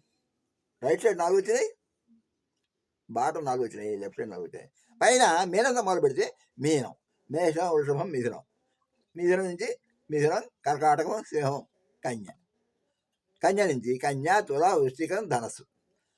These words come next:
ధనస్సు, మకరం, కుంభం, మీనం. ఇది సింపుల్,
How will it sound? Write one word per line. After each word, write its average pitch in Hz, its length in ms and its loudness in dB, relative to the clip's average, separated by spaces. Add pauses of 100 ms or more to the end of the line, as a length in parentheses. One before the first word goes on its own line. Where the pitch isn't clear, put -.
(260)
ధనస్సు, 185 300 2
మకరం, 196 440 2
కుంభం, 170 340 -4
మీనం. 143 220 -6 (1600)
ఇది 190 120 6
సింపుల్, 214 400 2